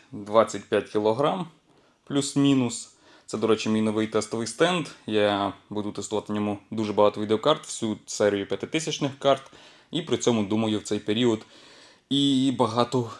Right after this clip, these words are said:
інших відеокарт, слабших, стареньких, R X старенькі.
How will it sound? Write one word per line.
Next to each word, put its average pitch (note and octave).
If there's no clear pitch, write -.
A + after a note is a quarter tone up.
інших A#2
відеокарт, A2
слабших, B2+
стареньких, A2
R G2+
X B2+
старенькі. G#2+